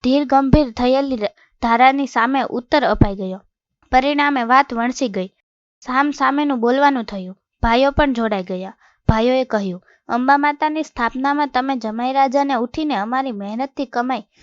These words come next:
દાનમાં ઉડાવી દીધી. તે ઠીક નહીં. આવા ટાણાને તો છાશવારે આવતા જ રહે. માતાજી કાંઈ પ્રગટ થઈને નાણાં આપી દેશે? તમારે થોડો સંયમ રાખીને દાનની રકમ આપવી જોઈએ ને?" મધુશંકર તો આવા કડવા વેણ સાંભળી ડઘાઈ જ ગયો.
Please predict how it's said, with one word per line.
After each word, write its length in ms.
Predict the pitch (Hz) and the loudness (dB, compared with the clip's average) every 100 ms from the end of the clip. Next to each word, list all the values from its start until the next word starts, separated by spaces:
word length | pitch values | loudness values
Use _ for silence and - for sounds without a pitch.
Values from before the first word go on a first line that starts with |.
| _ - | _ -4
દાનમાં 400 | 226 240 262 233 | 0 2 0 -2
ઉડાવી 300 | 202 180 180 | -2 -6 -8
દીધી. 360 | 185 180 185 _ _ | -10 -12 -14 _ _
તે 120 | 247 214 | -4 -2
ઠીક 300 | 226 277 285 | -2 -4 -2
નહીં. 280 | 247 196 180 _ _ 226 | -4 -4 -10 _ _ -2
આવા 240 | 240 262 | 2 2
ટાણાને 540 | 254 247 269 294 285 | 0 -2 0 -2 -4
તો 140 | 285 254 | -4 -8
છાશવારે 640 | - 240 254 - 285 285 | -4 -2 -2 0 -2 -2
આવતા 380 | 254 226 269 277 | -2 -2 -2 -4
જ 160 | 214 190 | -4 -8
રહે. 220 | 180 185 _ _ _ | -10 -16 _ _ _
માતાજી 500 | 220 233 277 247 262 | -8 -4 -4 -4 -6
કાંઈ 220 | 254 294 | -2 -2
પ્રગટ 400 | 277 233 233 269 262 | -2 -4 -2 -4 -4
થઈને 280 | 285 285 247 | -4 -4 -4
નાણાં 360 | 214 226 269 | -2 0 2
આપી 160 | 277 302 | 2 0
દેશે? 400 | 277 311 - 349 _ _ _ _ | -2 -2 -2 -10 _ _ _ _
તમારે 340 | 254 254 254 262 | -2 0 0 -2
થોડો 300 | 277 302 339 | 0 2 2
સંયમ 480 | - 285 294 302 277 | 0 -4 -2 -2 2
રાખીને 460 | 269 - 302 269 | 0 0 -4 -4
દાનની 500 | 226 226 247 262 240 | -2 -2 -2 -4 -6
રકમ 400 | 196 202 269 262 | -4 -4 -4 -2
આપવી 260 | 269 - 269 | -2 -4 -4
જોઈએ 260 | 247 277 392 392 | 0 0 0 -2
ને?" 140 | 185 _ _ _ _ | -6 _ _ _ _
મધુશંકર 640 | 233 226 269 285 294 311 294 | -8 -6 -4 -4 -4 -4 -2
તો 120 | 226 | 0
આવા 240 | 226 269 | 0 0
કડવા 380 | 269 254 262 277 | 0 -2 0 0
વેણ 200 | 269 262 | 0 -2
સાંભળી 440 | 254 247 262 285 220 | -4 -4 -2 -2 -2
ડઘાઈ 440 | 202 214 262 254 | -2 0 0 0
જ 100 | 196 | -4
ગયો. 180 | 180 175 | -8 -10